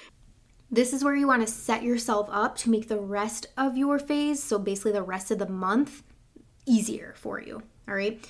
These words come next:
You could also use this time to carve out time to research new ideas or new concepts, especially if you're someone that is a business owner that's listening to this, or somebody that's out there that is adventurous and you're, you're just looking to try some new things. This would be the time, again, you're in your prep phase, you're most focused in this phase,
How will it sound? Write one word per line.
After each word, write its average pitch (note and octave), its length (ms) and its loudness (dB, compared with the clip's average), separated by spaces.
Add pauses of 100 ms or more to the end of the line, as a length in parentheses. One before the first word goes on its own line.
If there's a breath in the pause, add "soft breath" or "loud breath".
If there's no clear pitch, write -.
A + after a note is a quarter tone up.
(140 loud breath)
You A#3 120 6
could B3+ 100 6
also A#3+ 300 0
use B3+ 240 2
this B3+ 160 0
time A#3 180 2
to A3 80 6
carve G#3+ 320 2
out G#3 220 0
time G3+ 320 0
to G3+ 120 -8
research G3 400 -4
new F#3+ 100 -4
ideas A#3 600 2
or G3 80 -4
new F#3 140 -6
concepts, C4+ 720 0 (220 loud breath)
especially G3 340 -2
if G3 80 -6
you're G3+ 100 -2
someone F#3+ 260 -4
that F#3 320 -4
is G3 220 -6
a F#3 60 -8
business A3+ 340 2
owner B3+ 220 0
that's A#3+ 200 -2
listening A#3+ 360 2
to A#3+ 100 -2
this, A#3+ 260 -2 (300 loud breath)
or F#3+ 220 -2
somebody G3 280 -2
that's F#3 180 -6
out F#3 140 -2
there G3 140 -4
that F3+ 140 -4
is F3+ 100 -8
adventurous F#3+ 540 -4
and F#3+ 80 -4
you're, F3+ 180 -8
you're F3+ 140 -8
just F3+ 160 -6
looking G3 220 -4
to F3+ 60 -6
try F#3+ 200 -4
some F#3+ 160 -4
new F3 120 -6
things. G3+ 460 0
This - 240 -4
would G3+ 120 0
be G3 80 -2
the F#3+ 100 -4
time, F#3+ 340 -4
again, F#3 240 -4
you're F#3 160 -6
in G3+ 160 -4
your F#3 120 -4
prep A#3 280 -2
phase, A#3+ 280 4
you're F#3 140 -2
most F#3 360 -6
focused A3 360 2
in G#3+ 60 -2
this G3 140 -4
phase, G3 340 0